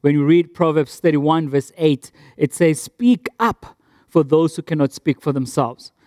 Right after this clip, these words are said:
So when we talk about the concept of justice, I want us to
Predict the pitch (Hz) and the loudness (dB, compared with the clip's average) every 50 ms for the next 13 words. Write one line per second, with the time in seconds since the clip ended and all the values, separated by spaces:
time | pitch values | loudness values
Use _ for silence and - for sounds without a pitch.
0 | _ _ - - - - 214 185 190 190 185 180 - - - 277 262 - 233 175 | _ _ -20 -10 -4 0 0 0 0 -2 -4 -6 -8 -4 -4 -4 -4 -4 -4 -2
1 | 160 160 160 156 147 147 - - 185 170 156 - 185 160 - 156 127 127 - - | -2 -2 0 0 -2 -4 -6 -6 -6 -6 -6 -6 -10 -10 -8 -8 -8 -6 -4 -2
2 | 147 151 151 - - 147 135 123 - 165 156 170 190 233 220 208 185 - - - | -2 -2 -2 -6 -10 -10 -10 -10 -8 -4 -2 -2 0 0 0 -2 -4 -4 -8 -6
3 | 185 180 160 147 | -4 -2 -2 -2